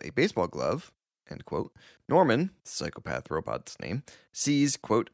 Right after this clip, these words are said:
"Man is murdered by machine gun in broad daylight," end quote.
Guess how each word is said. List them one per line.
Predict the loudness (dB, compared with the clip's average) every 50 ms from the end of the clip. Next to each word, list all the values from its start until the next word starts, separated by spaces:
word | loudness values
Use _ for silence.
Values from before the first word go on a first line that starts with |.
| -12
"Man | -8 -2 4 6 8 8 8 8 6 6
is | 4 2 2 2 2 2
murdered | 4 4 6 6 4 4 6
by | 6 6 6
machine | 6 6 4 2 2 2 2 2 4
gun | 4 6 6 4 4
in | 2 0 2
broad | 4 6 8 8 8 8
daylight," | 6 6 6 6 4 4 2 -2 -6 -16 -18 _ -18 -16 -10 -8
end | -6 -6 -6
quote. | -8 -8 -10 -10 -10